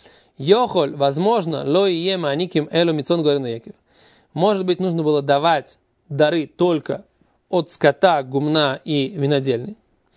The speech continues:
Минай ла работ коль давар. С чего мы учим, что нуж-,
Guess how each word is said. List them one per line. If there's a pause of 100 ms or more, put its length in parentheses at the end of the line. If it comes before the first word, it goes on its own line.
(300)
Минай
ла
работ
коль
давар.
С
чего
мы
учим,
что
нуж-,